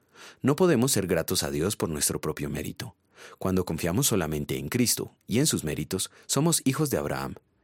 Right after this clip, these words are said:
En gratitud al Salvador vamos a querer llevar fruto de arrepentimiento. Oremos. Misericordioso Señor, aunque merezco toda tu ira y la condenación eterna en el juicio final, gracias a los méritos de Jesucristo he sido perdonado y declarado justo.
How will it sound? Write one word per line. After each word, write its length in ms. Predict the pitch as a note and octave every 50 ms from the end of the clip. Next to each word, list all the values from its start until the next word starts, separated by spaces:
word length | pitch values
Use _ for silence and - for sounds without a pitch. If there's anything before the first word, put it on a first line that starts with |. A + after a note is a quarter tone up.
| _ _
En 80 | A2+
gratitud 500 | A2+ G#2+ A2+ A2 - G2 - B2 C#3 - - - _
al 160 | G2 F#2+ -
Salvador 460 | - G#2 G#2 A#2+ C3+ B2+ A#2 B2 C#3+ A2
vamos 280 | G#2 G2 G2+ A2 G#2+
a 60 | A2
querer 260 | - - F2 F2+ F#2 F2+
llevar 280 | - C#2+ D2 D#2 -
fruto 320 | - - C3 C#3 - E3 D3+
de 80 | A#2
arrepentimiento. 800 | F2+ E2+ E2+ - D2 C#2+ C#2 - C2+ C#2 C2+ B1 - - - - _ _ _ _ _ _ _ _ _ _ - - - - - _ _ _
Oremos. 500 | A#2+ A#2 G2+ E2+ E2 - - - - - _ _ _ _ - - - _ -
Misericordioso 720 | C3+ B2+ - C#3 B2+ A#2+ - B2 A#2+ A#2 B2 B2 A#2+ C#3
Señor, 420 | C3 - G#2 D#2 B1+ A#1 - - - _ _ _ _ _
aunque 240 | - F#2+ F2 - F2
merezco 380 | D#2+ C#2+ D#2 F2 - - A#2+
toda 260 | - - A2+ A2 G#2+ G2+
tu 200 | - E2+ C#2+ D2
ira 200 | D#2 E2+ F2 D#2
y 60 | C2+
la 120 | C#2 D2
condenación 520 | - D#2+ D2 C#2+ C2+ C#2 - - - A#2 A2
eterna 380 | F2+ - - D#2+ D2 C#2+ C2+
en 80 | C2+ C#2
el 100 | C2 -
juicio 300 | - A2+ A2 - - -
final, 380 | - C3 A#2 F#2 F2 E2+ - - - - - - - -
gracias 320 | - A#2 B2 B2 D#3 C#3+ D3+
a 60 | A#2
los 180 | F2+ D#2+ D#2+
méritos 360 | D#2 D#2 F2+ G#2+ - - A#2 G2
de 100 | F2+ -
Jesucristo 640 | E2+ D2+ - - - - D2+ D2+ - - G2+ - -
he 80 | - E2
sido 300 | - - G#2+ A#2 B2+ -
perdonado 440 | A2 F2+ E2+ D#2 C#2+ C#2+ D2 F2 A#2
y 60 | G#2+
declarado 500 | F#2+ E2 - - D2 C#2 C#2 C#2 D2 D2
justo. 440 | - - C2+ - - - - -